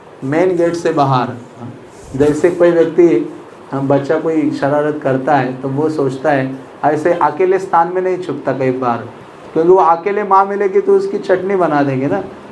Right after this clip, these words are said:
पिटाई करती रहेगी। लेकिन वो जहाँ घर के सारे लोग हैं उनके बीच में जाएगा तो पिताजी कहेंगे, "मत मारो",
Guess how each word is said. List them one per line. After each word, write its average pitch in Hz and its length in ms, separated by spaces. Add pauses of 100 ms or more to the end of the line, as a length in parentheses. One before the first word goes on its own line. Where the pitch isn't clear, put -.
(320)
पिटाई 180 280
करती 175 300
रहेगी। 127 360
लेकिन 165 300
वो 185 300 (260)
जहाँ 170 540
घर 160 160
के 180 140
सारे 185 360
लोग 185 220
हैं 147 100
उनके 151 300
बीच 156 280
में 156 100
जाएगा 123 360 (100)
तो 139 60
पिताजी 160 460
कहेंगे, 151 260
"मत 151 240
मारो", 143 460